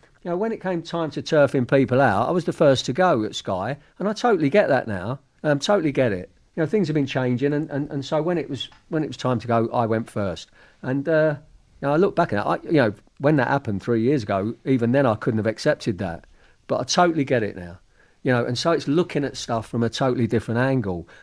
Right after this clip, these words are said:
looking at the, the way, my behaviour within that situation, trying to understand it. But, and, and, I, and I spend a lot of time in this arena of analysing and help, helping other situations. So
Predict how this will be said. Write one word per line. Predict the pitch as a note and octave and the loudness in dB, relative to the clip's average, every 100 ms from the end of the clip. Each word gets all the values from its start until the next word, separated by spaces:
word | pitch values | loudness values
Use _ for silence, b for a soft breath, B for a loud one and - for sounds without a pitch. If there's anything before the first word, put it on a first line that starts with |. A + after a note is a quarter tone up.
| - | -4
looking | D#3+ D#3+ | -2 -2
at | C#3+ | -2
the, | C3+ A#2+ - | 0 -2 -2
the | B2 | -4
way, | A#2+ C#3 - | 0 -2 0
my | C3 D3 D3 | 2 2 2
behaviour | B2 A#2+ A#2+ A2+ A2 | 2 2 4 4 2
within | A2+ A2+ | 4 2
that | A#2+ G#2+ | 2 -2
situation, | - A#2+ - A#2 C3 B2+ F#2+ | -4 -4 0 2 2 0 -4
trying | F2+ A#2+ A#2+ | -4 -4 -2
to | A#2+ | -4
understand | B2 - F3+ C#3 | -4 -4 -4 -4
it. | G#2+ | -4
But, | B2+ b b b - | -6 b b b -4
and, | C#3+ | -2
and, | - F3+ | 0 0
I, | |
and | D#3 | 2
I | F#3 | 0
spend | - G#3 F3+ | 2 2 4
a | |
lot | E3+ C#3+ | 4 4
of | |
time | - E3+ D#3 | 2 2 2
in | D3 | 2
this | C#3 D#3 | 0 2
arena | C#3 C#3 C3 | 2 4 2
of | B2 | 2
analysing | C3+ C3+ A#2+ B2 B2 A2 A#2+ A2+ b - | 2 2 4 4 4 0 -4 -6 b -4
and | B2+ | 0
help, | B2 B2 - | 0 -2 -4
helping | C#3+ B2 C3 A#2+ G#2 - | -2 -2 -2 -4 -4 -4
other | B2 A#2+ | -2 -2
situations. | - A#2 B2 C3+ C3 G#2 F2+ - | -4 -4 0 2 0 -4 -6 -4
So | A#2 A2+ G#2+ | -2 0 -2